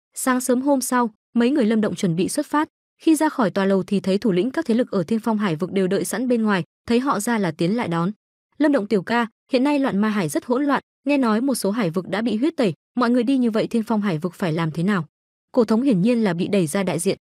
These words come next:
đối mắt với những người cường giả đỉnh cấp kia, rõ ràng họ cũng thấy vô cùng áp lực, vì thế đều không dám nói thẳng với họ mà chỉ nói với Lâm Động. Lâm Động thấy thế không kìm được cười,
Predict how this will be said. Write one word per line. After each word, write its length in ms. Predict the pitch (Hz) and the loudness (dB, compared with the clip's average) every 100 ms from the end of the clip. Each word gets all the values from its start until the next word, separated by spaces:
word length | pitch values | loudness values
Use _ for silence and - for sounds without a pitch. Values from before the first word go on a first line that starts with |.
| _ _ _ | _ _ _
đối 140 | 240 240 | 2 2
mắt 200 | 339 - | 0 0
với 120 | 214 | 0
những 140 | 240 | 2
người 120 | 262 | 0
cường 240 | 185 208 185 | 0 0 0
giả 180 | 202 170 | 0 0
đỉnh 180 | 180 | -2
cấp 140 | 151 285 | -2 -2
kia, 160 | - 247 - _ 226 | 2 0 0 _ 0
rõ 140 | 285 | 0
ràng 200 | 294 220 | 0 -2
họ 200 | 196 185 | 0 -2
cũng 140 | - | -2
thấy 180 | 233 208 | 0 0
vô 160 | 214 269 | 2 0
cùng 200 | 240 180 | 0 0
áp 160 | 277 | 0
lực, 140 | 269 220 _ _ | 0 0 _ _
vì 80 | 247 | -2
thế 240 | 233 226 254 | 2 2 2
đều 160 | 254 | 0
không 200 | 196 226 | 0 -2
dám 220 | 208 190 | 0 0
nói 140 | 208 202 | 0 0
thẳng 240 | 247 156 | -2 -2
với 140 | 165 196 | -2 -2
họ 160 | 240 | 0
mà 200 | 190 190 | 0 -2
chỉ 160 | - 185 | -2 -2
nói 240 | 160 175 | 0 -2
với 140 | 190 185 | 0 0
Lâm 160 | 208 | 2
Động. 160 | 190 - _ _ _ _ | 0 -4 _ _ _ _
Lâm 140 | 294 | 2
Động 140 | 285 202 | 2 2
thấy 160 | 220 | 0
thế 180 | 208 214 | 2 0
không 220 | 214 277 | 2 0
kìm 200 | 254 196 | 2 0
được 120 | 180 180 | 0 0
cười, 220 | 214 | 0